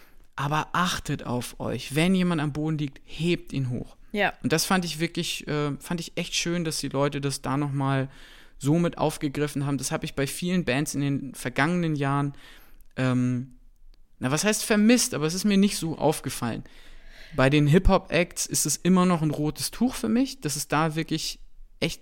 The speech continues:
Speaker 1: doll zugeht, was ja prinzipiell schön ist, aber wo noch nicht so krass drauf geachtet wird, das auch zu kommunizieren.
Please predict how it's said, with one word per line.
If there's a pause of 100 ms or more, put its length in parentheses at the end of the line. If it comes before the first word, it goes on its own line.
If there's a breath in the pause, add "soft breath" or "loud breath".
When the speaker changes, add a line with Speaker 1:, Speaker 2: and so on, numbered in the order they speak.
(120)
Speaker 1:
doll
zugeht,
was
ja
prinzipiell
schön
ist,
aber
wo
noch
nicht
so
krass
drauf
geachtet
wird,
das
auch
zu
kommunizieren.